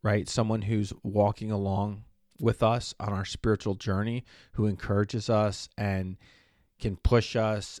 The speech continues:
and challenge us in new areas of faith and formation. Like, that's so helpful to have if we're in a, a church-based small group or some other faith community small group where we share our life and our challenges, right? That, that,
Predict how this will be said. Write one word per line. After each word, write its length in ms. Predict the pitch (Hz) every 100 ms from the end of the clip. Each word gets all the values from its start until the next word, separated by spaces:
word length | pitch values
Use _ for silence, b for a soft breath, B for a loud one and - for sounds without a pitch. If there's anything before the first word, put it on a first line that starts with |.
| -
and 360 | 101 95 92 95
challenge 480 | - 104 104 117 113
us 260 | 104 -
in 100 | 101
new 200 | 101 107
areas 400 | - 107 107 101
of 100 | 95
faith 560 | - - 104 98 110 - -
and 140 | 101
formation. 760 | - 98 92 92 95 135 135 131
Like, 160 | 113 -
that's 240 | - -
so 320 | - - 135
helpful 380 | 127 120 - 113
to 60 | 110
have 400 | - 101 117 131
if 160 | - -
we're 220 | 127 120
in 60 |
a, 160 | 110 101 B B B B -
a 100 | 101
church-based 680 | - 123 - - 113 104
small 320 | - 117 104 107
group 360 | - 113 113
or 60 | 104
some 240 | - 107
other 320 | 104 107 107 B B
faith 360 | - 113 107 -
community 420 | 110 107 107 101
small 460 | - - 98 98 104
group 360 | 110 110 -
where 360 | 110 107 98 95 B B -
we 120 | 110
share 320 | - 107 107
our 160 | 110 107
life 420 | 95 101 104 -
and 80 | 104
our 120 | 95
challenges, 800 | 95 - 101 95 95 - 98 101
right? 240 | 101 104 -
That, 160 | 117 -
that, 200 | 110